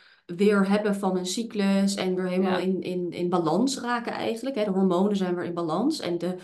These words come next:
Speaker 1: het werk, de ovulatie is er en dergelijke. Jij denkt dat dat ook echt invloed heeft op jouw, eh,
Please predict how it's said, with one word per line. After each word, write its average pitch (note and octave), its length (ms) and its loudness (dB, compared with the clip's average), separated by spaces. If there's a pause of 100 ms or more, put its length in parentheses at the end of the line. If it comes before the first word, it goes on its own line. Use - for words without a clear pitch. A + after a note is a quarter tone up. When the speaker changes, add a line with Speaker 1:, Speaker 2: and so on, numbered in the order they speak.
(240)
Speaker 1:
het F3+ 160 -2
werk, F#3 360 2
de F#3+ 100 0
ovulatie F3+ 680 -2
is F3+ 160 -4
er F3 100 -4
en F3 100 -2
dergelijke. G3 680 -2 (240)
Jij G3 220 0
denkt F#3+ 200 4
dat F#3+ 100 -2
dat F#3+ 140 -2
ook F#3 120 -4
echt - 240 -10 (440)
invloed A3 420 -2
heeft F3+ 260 0
op - 160 -8
jouw, F3+ 500 0
eh, E3+ 480 -6